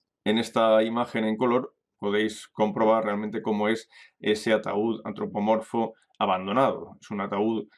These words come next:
de madera de, de cedro de dos coma dieciocho metros de longitud.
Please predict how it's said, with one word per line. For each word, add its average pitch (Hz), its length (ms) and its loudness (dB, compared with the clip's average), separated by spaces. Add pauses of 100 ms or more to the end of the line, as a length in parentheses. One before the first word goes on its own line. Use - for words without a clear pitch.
(140)
de 107 160 -2
madera 104 520 2
de, 101 520 0
de 104 220 -2
cedro 156 560 0 (260)
de 113 280 0
dos 107 320 0
coma 113 440 0
dieciocho 107 580 -2
metros 110 580 -2 (100)
de 107 120 -4
longitud. 113 560 0